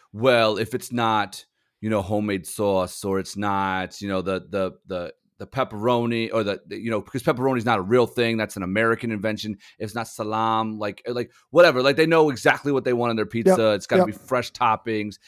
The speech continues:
Speaker 1: They want barbecue chicken with a honey barbecue glaze on the, what, all those people, right?
Speaker 2: Mm-hmm, mm-hmm.
Speaker 1: And then there's probably the people that, that I think are probably most true to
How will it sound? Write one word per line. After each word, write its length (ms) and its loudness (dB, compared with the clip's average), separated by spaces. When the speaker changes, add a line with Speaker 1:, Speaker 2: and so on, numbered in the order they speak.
Speaker 1:
They 100 0
want 300 -2
barbecue 640 2
chicken 440 -6
with 140 -4
a 120 -4
honey 520 -4
barbecue 480 -2
glaze 540 -2
on 100 -4
the, 240 -10
what, 160 -6
all 220 8
those 220 4
people, 320 -12
right? 260 -2
Speaker 2:
Mm-hmm, 480 -4
mm-hmm. 120 -4
Speaker 1:
And 180 0
then 240 4
there's 240 0
probably 360 2
the 80 -2
people 300 -4
that, 280 0
that 200 0
I 80 2
think 240 -6
are 80 -2
probably 280 -6
most 560 2
true 560 0
to 640 -4